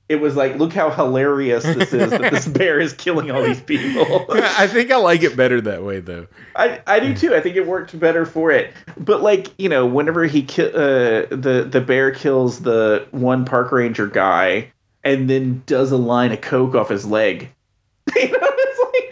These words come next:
Speaker 1: like,
Speaker 2: <laughs>
Speaker 1: it's like every time there's just something that's like, you know,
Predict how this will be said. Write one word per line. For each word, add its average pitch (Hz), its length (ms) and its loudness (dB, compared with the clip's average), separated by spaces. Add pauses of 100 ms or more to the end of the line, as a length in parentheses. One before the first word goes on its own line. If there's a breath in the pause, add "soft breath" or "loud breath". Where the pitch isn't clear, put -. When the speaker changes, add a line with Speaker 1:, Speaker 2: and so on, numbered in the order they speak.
(120)
Speaker 1:
like, 151 160 -4
Speaker 2:
<laughs> - 1120 -10
Speaker 1:
it's - 880 -2
like 554 180 -2 (280)
every 392 560 -2
time 302 600 0 (340 loud breath)
there's 196 240 0
just 202 400 -2
something 185 640 0
that's 135 300 -2
like, 127 340 0 (540)
you 143 120 2
know, 117 480 2